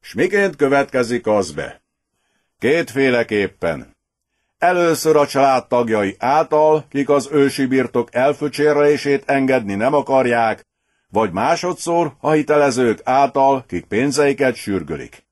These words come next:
Gondolkodásba esett a bankár, mire Sándor nagyon figyelt, de megvárta, míg a bankár maga megszólal.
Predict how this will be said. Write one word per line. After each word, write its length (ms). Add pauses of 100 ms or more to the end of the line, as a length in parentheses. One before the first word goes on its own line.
(1000)
Gondolkodásba 960
esett 380
a 60
bankár, 800
mire 220
Sándor 580
nagyon 320
figyelt, 600
de 140
megvárta, 840
míg 220
a 80
bankár 520
maga 280
megszólal. 760